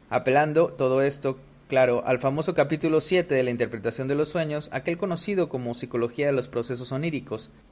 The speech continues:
llama entonces a recordar en dicha entrevista que la teoría de los sueños de Freud es la teoría fundacional del psicoanálisis.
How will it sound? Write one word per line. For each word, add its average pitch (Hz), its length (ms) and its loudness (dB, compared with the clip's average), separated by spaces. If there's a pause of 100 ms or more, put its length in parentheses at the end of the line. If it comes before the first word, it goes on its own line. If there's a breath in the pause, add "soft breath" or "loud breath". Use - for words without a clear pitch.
(100)
llama 175 380 2
entonces 127 600 -4
a 120 60 2
recordar 120 540 2
en 120 160 -6
dicha 131 220 -6
entrevista 165 540 0
que 151 100 0
la 147 160 2
teoría 160 220 2
de 214 60 4
los 180 140 2
sueños 175 300 0
de 156 100 2
Freud 151 280 0
es 165 100 -2
la 190 160 2
teoría 139 320 0
fundacional 123 920 -4
del 101 120 -6
psicoanálisis. - 760 -14